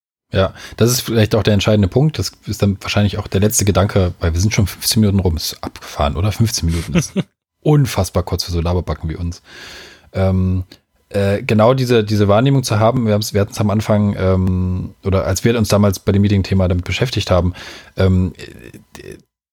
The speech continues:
Speaker 1: das, es ist nicht gleichzusetzen mit dem Gedanken, jeder muss bei allem dabei sein. Ja, das ist ja genau dieses, äh, machen wir zum Beispiel kleine Meetings, wo nur die wichtigen Leute, mhm, ja, in Anführungsstrichen
Speaker 2: Mhm.
Speaker 1: dabei sind,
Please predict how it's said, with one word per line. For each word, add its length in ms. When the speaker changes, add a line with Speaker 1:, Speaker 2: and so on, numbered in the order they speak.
Speaker 1:
das, 500
es 280
ist 180
nicht 280
gleichzusetzen 920
mit 180
dem 120
Gedanken, 420
jeder 360
muss 200
bei 240
allem 220
dabei 340
sein. 420
Ja, 140
das 160
ist 100
ja 80
genau 220
dieses, 380
äh, 120
machen 260
wir 80
zum 140
Beispiel 200
kleine 280
Meetings, 420
wo 60
nur 100
die 180
wichtigen 380
Leute, 400
mhm, 460
ja, 240
in 240
Anführungsstrichen 560
Speaker 2:
Mhm. 20
Speaker 1:
dabei 240
sind, 180